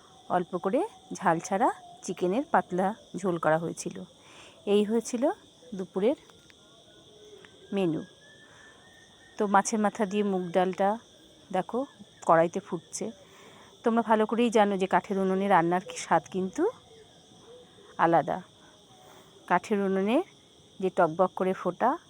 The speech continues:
কাঠের উনুনের রান্না তাড়াতাড়ি করে রান্না হয়ে যায়। গ্যাসে আমরা করি সবাই, প্রয়োজনের তাগিদ আমাদের করতে হয়, কিন্তু কাঠের উনুনের রান্নার কিন্তু একটা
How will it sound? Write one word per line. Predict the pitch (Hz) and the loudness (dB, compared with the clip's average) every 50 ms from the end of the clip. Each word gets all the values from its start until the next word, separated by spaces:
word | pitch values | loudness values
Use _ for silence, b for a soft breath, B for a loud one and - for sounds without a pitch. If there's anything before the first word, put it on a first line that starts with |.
| - - | -14 -6
কাঠের | - 175 - - 190 180 | -6 -6 -4 -4 -4 -2
উনুনের | 175 175 180 180 175 175 | -2 -2 -2 -2 0 2
রান্না | 175 156 160 170 180 185 220 247 - B B B B B B B B B B B B B B _ - - - | 2 4 4 2 0 -2 -2 -4 -6 B B B B B B B B B B B B B B _ -20 -10 0
তাড়াতাড়ি | - 170 160 170 - 196 185 196 | 2 4 4 4 2 0 -2 -2
করে | - - 190 190 185 | -2 0 2 4 4
রান্না | 185 180 175 180 185 190 | 4 4 4 2 0 -2
হয়ে | 185 196 190 | 0 -2 -2
যায়। | 175 202 202 220 285 320 - - - - - | 0 2 2 2 2 0 -6 -14 -20 -12 -6
গ্যাসে | 208 190 185 185 - - - 214 202 202 220 - - - - - - - _ _ - _ - - | 0 2 2 2 2 -2 -2 -2 -2 -2 -4 -8 -16 -20 -20 -20 -20 -20 _ _ -20 _ -10 -6
আমরা | 165 175 185 196 | -4 0 0 0
করি | 190 - 196 185 190 196 | 0 0 -2 -2 -2 -2
সবাই, | - - 180 170 165 165 165 202 254 - - - - - | -2 -2 0 0 0 0 0 -4 -8 -14 -18 -20 -8 -2
প্রয়োজনের | 196 180 170 165 180 175 175 185 - | 0 0 0 2 0 -2 -2 0 2
তাগিদ | 185 165 165 170 170 | 0 0 0 0 -2
আমাদের | 196 180 175 180 185 | -2 -2 -2 -2 -4
করতে | - - 180 - - - - 196 | -4 -6 -8 -8 -8 -10 -6 -6
হয়, | 185 208 - B B B B B B B B B - | -6 -6 -8 B B B B B B B B B -10
কিন্তু | 254 214 247 | -8 -6 0
কাঠের | - 214 202 - - 240 233 | 2 2 2 2 0 -2 0
উনুনের | 233 233 233 233 233 240 | 0 0 0 0 0 2
রান্নার | 233 220 190 190 196 208 220 214 | 4 4 4 4 2 0 0 -2
কিন্তু | - 233 220 214 - - 311 | -2 -6 -8 -6 -4 -2 -2
একটা | 247 202 - - - 269 349 | -2 -2 -2 -6 -4 -4 -4